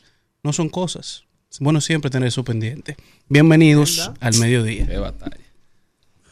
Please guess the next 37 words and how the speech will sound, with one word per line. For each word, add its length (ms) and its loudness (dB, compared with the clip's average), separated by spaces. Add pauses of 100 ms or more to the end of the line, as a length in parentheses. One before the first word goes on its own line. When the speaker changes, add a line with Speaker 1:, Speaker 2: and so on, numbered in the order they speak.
(200)
Speaker 3:
Cristian 400 2
Morel. 460 0 (360)
Speaker 2:
Bueno, 220 0
feliz 260 0
y 40 2
agradecido 580 -2
de 80 -4
pertenecer 600 -10
un 140 -12
día 240 -4
más 420 -8 (360)
a 200 -8
este, 240 -6
el 120 -12
toque 300 -4
de 140 -2
queda 320 -2
del 180 -8
mediodía 600 -4
de 80 -2
la 120 -6
República 580 -8
Dominicana, 580 -10 (240)
Al 240 -14
Mediodía 640 -2
con 160 -14
Mariotti 500 -6 (300)
y 120 -8
compañía. 680 -6
Cristian 400 -6
Morel 220 -8
Guzmán 500 -8 (280)
en 100 -20
todas 220 -6
las 120 -8
redes 200 -10
sociales, 540 -12